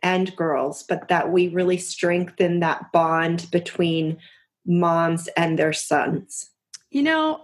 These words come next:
Speaker 2: I think that all of us globally need to work on developing empathy for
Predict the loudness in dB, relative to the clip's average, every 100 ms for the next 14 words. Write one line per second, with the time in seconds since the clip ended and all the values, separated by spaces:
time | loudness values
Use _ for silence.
0 | _ 0 0 -4 -2 -2 -4 0 2 2
1 | -2 -12 -20 _ _ _ _ -20 -20 _
2 | -2 0 0 -2 -2 -2 -2 -6 -18 -20
3 | _ _ _ _ _ _ _ _ _ -12
4 | -6 -2 -2 -2 -4 -4 -8 -14 _ _
5 | _ -6 -2 -2 -4 -6 -6 -2 -2 -4
6 | -6 _ -2 0 -2 -4 -6 0 0 0
7 | -4 -6 -6 -8 _ _ _ _ -2 0
8 | 2 0 -6 -4 -4 -4 -8 _ _ _
9 | 0 2 2 -2